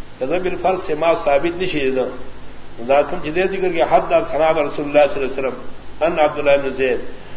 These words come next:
او اصحاب د نبی غړي ذکر کړو. او صحابه چې د هغه کې جهارت لا ده په حدیث، قادح په حدیث نه. خپل امام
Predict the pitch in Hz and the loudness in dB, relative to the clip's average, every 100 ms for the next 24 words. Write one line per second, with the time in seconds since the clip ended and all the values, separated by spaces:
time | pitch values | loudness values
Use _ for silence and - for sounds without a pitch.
0 | - - 131 135 - 180 180 160 165 156 | -8 0 2 2 4 4 4 0 -2 -2
1 | 139 190 175 135 127 110 117 - - 117 | 2 4 4 2 0 -2 -4 -6 -6 -2
2 | 127 - 135 139 151 - 180 190 170 143 | -2 2 4 6 4 2 -2 -2 0 2
3 | 151 185 175 - 135 139 175 185 - 139 | 2 2 -2 0 2 4 4 2 -2 2
4 | 156 165 156 131 135 131 127 123 - - | 4 4 0 -2 -2 -2 -2 -4 -4 -8
5 | - - - - 139 160 156 147 139 139 | -8 -10 -6 0 2 2 0 0 0 0
6 | 135 147 131 101 - - - - - 123 | -2 -2 -4 -4 -8 -8 -8 -8 -6 -4
7 | - 214 202 180 156 | 0 2 2 2 0